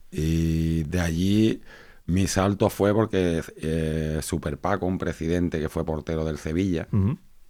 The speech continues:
Speaker 1: entonces este hombre decide hacer un club fuerte, el San Fernando. Eh, hicimos un equipo allí espectacular, gente que venía de primera, Escobar, Dieguito Lamargara,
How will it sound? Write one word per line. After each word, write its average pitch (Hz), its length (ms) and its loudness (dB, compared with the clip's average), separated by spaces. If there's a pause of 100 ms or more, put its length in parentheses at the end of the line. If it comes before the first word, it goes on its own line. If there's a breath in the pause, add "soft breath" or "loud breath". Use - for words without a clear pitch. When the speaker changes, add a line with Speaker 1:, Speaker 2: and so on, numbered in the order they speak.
(180)
Speaker 1:
entonces 82 600 -2 (640 soft breath)
este 87 260 0
hombre 98 200 2
decide 98 340 0
hacer 92 260 0
un 90 140 0
club 87 420 0
fuerte, 95 460 0
el 90 80 -2
San 78 200 -4
Fernando. 107 680 0 (540 soft breath)
Eh, - 460 -8
hicimos 73 380 -8
un 76 60 -4
equipo 73 280 -6
allí 73 240 -4
espectacular, 76 1000 -6
gente 73 280 -6
que 69 120 -6
venía 73 200 -6
de 76 120 -6
primera, 76 540 -4
Escobar, 73 840 -4
Dieguito 73 400 -4
Lamargara, 73 960 -4